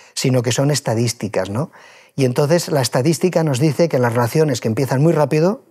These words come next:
también acaban muy rápido. Sin embargo, las relaciones que empiezan con más lentitud y van gener-, gestando un, un pozo de amistad, que es lo que estamos tratando, ¿verdad?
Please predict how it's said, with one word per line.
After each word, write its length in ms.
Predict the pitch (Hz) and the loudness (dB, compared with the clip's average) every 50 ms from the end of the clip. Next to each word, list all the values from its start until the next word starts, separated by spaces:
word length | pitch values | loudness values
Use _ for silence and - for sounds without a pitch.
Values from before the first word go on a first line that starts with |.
| - - _ | -20 -10 _
también 240 | - 123 127 135 139 | -2 0 0 2 0
acaban 300 | 135 - 131 131 127 127 | 0 0 0 0 2 2
muy 100 | 139 170 | 2 2
rápido. 480 | 185 214 196 151 131 113 98 98 - _ _ _ _ _ _ _ _ - - - - - _ _ _ | 4 2 2 2 -2 -4 -6 -8 -12 _ _ _ _ _ _ _ _ -20 -20 -20 -20 -20 _ _ _
Sin 220 | - - 139 131 135 | -4 -2 0 2 4
embargo, 320 | 131 131 147 151 165 180 | 4 4 4 4 4 4
las 140 | 170 160 147 | 4 4 2
relaciones 400 | 151 147 131 - 170 175 180 - | 2 0 0 0 0 0 0 0
que 80 | - | 0
empiezan 400 | 160 143 135 151 139 139 160 156 | -2 0 0 0 0 0 0 0
con 240 | 139 - 135 131 131 | 0 0 0 2 2
más 340 | 135 139 143 135 123 - - | 2 2 2 0 -2 -2 -2
lentitud 720 | 131 123 120 120 113 120 117 107 - 202 202 196 202 208 196 165 | 0 0 0 0 0 -2 -2 0 2 4 6 6 6 4 4 2
y 80 | 147 | 0
van 400 | 131 135 139 139 135 131 123 123 - - - - - _ - | 0 0 2 2 2 0 -2 -4 -6 -14 -20 -20 -20 _ -6
gener-, 340 | - - 135 127 123 120 123 | -2 -2 0 0 0 -2 -2
gestando 640 | - - 123 - - - 151 151 156 147 139 139 131 | -2 -2 -2 -2 -2 0 0 0 2 2 2 2 2
un, 240 | 135 135 127 117 - - - - - - | 2 2 0 0 -4 -8 -16 -20 -10 -4
un 240 | - 135 139 135 120 | 0 0 2 2 2
pozo 420 | - 151 156 143 - - 135 123 | 2 2 2 2 0 0 0 0
de 220 | 98 117 117 127 123 | 0 0 0 0 0
amistad, 640 | 135 135 135 123 113 - - - 143 139 127 127 139 | 2 2 0 0 -2 -4 -4 -2 0 0 0 -2 -2
que 140 | - - 123 | -4 -6 -4
es 60 | 113 | -4
lo 60 | 117 | -2
que 60 | 110 113 | -4 -4
estamos 300 | - - 113 113 107 - | -4 -2 -2 -2 -2 -4
tratando, 480 | 107 101 - - 135 131 123 113 107 | -6 -6 -2 -2 -2 0 0 0 -2
¿verdad? 320 | 101 107 107 123 139 170 | -4 -2 -2 0 -2 -2